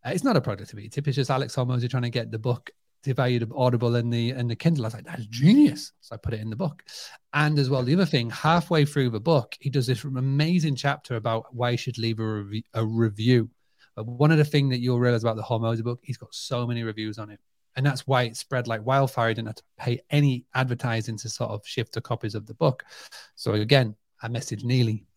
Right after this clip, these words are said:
eleven o'clock at night. "Neely, I need your help. We gotta, we gotta sort of shoehorn this in." Amazing, got it done. And again, it's in the book. And, and the reason why the book has taken off as it has done is that we get so many reviews left on it.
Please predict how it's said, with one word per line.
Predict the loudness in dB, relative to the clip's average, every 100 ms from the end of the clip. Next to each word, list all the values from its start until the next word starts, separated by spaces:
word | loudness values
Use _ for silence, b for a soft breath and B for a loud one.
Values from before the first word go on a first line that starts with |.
| -10
eleven | -4 -2 -2
o'clock | 0 2
at | 2
night. | 2 0 -4
"Neely, | -2 0 -2 -4
I | -8
need | -8 -6
your | 2
help. | 4 2 0
We | -6
gotta, | -6 -6 0
we | 4
gotta | 4
sort | 2 -2
of |
shoehorn | -2 2 4 6 6 4
this | 2 -2
in." | -4 -8 -12 _
Amazing, | 0 4 6 4 4
got | 2
it | 0 0
done. | 0 0 -4 b b _
And | -2
again, | 0
it's | 0
in | 0
the | 2
book. | 2 2
And, | 0
and | 0 2
the | 4
reason | 8 8 6
why | 2
the | 0
book | -2 -4
has | -6
taken | -4 -4 -2
off | -6 -4
as | -6
it | -4
has | 0 0
done | 0 -4 -6 _ b b b
is | -4
that | 0 -2 -2 b b b
we | 0
get | 0 -2
so | 0 2
many | 2 2
reviews | 0 0 -2 -2
left | -2 -4 -2
on |
it. | -2